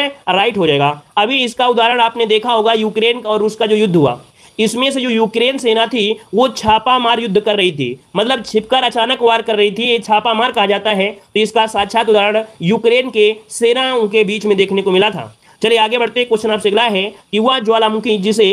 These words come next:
भू-, अ, भूमध्य सागर का प्रकाश स्तंभ कहा जाता है, उसे किस नाम से जाना जाता है?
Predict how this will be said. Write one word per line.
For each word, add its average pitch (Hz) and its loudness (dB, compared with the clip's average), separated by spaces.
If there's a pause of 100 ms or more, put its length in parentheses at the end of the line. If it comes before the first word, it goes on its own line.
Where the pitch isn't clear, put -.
(280)
भू-, 185 2
अ, 185 0 (160)
भूमध्य 233 0
सागर 233 0
का 214 0
प्रकाश 220 -2
स्तंभ 214 -2
कहा 196 0
जाता 196 0
है, 208 -2 (200)
उसे 220 0
किस 269 -4
नाम 214 2
से 220 0
जाना 202 2
जाता 190 0
है? 151 -6